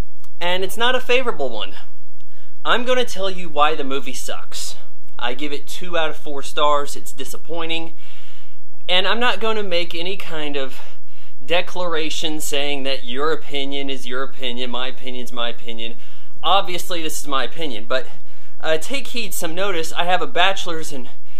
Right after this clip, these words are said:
film studies, and maybe I know a few things about science as well.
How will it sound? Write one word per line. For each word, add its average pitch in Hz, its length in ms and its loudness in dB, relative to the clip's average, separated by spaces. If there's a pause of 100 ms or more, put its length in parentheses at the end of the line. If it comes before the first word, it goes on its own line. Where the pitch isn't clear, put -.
(160)
film 202 300 0
studies, 151 640 0 (280)
and 151 140 0
maybe 190 300 0
I 165 80 0
know 180 180 0
a 175 60 0
few 160 180 0
things 147 260 0
about 139 220 0
science 139 380 -2
as - 100 0
well. 151 420 0